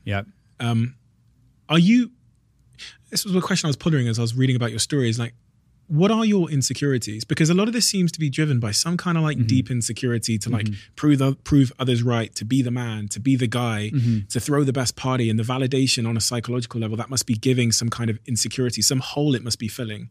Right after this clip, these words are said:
Speaker 1: For sure, yeah.
Speaker 2: What are your insecurities, and what were they?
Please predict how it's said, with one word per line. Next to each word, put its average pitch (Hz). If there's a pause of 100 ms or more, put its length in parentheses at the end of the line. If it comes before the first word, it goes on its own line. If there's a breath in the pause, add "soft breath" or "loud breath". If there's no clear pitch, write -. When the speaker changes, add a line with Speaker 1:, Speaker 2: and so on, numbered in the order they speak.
(200)
Speaker 1:
For 117
sure, 104 (140)
yeah. 113 (280)
Speaker 2:
What 139
are 156
your 135
insecurities, 107 (760)
and 123
what 120
were 120
they? 110